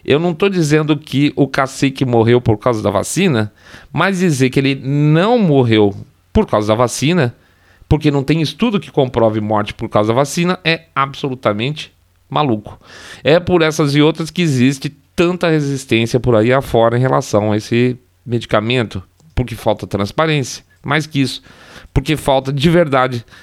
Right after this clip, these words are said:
f-, falta seriedade no tratamento do tema. Faltam profissionais de imprensa que não pareçam aí militantes de causa escolhida aí pel-, pelos patrões, será? É,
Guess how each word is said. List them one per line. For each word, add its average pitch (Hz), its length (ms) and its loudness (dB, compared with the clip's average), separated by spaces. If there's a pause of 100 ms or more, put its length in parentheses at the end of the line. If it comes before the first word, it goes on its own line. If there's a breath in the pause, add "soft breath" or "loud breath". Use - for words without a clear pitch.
(140 loud breath)
f-, - 340 -18
falta 135 420 -2 (400)
seriedade 117 960 2
no 117 100 0
tratamento 113 640 -2
do 107 80 -6
tema. 98 320 -2 (380 soft breath)
Faltam 123 400 0
profissionais 123 580 -2
de 131 80 -2
imprensa 131 580 0
que - 200 -4
não 143 240 0
pareçam 123 500 2
aí 113 240 2
militantes 113 840 0
de 123 80 -2
causa 107 500 2
escolhida 107 520 0
aí 104 120 0
pel-, 107 220 -6
pelos 95 300 -6
patrões, 110 440 -4
será? 104 300 -2 (180)
É, - 180 -8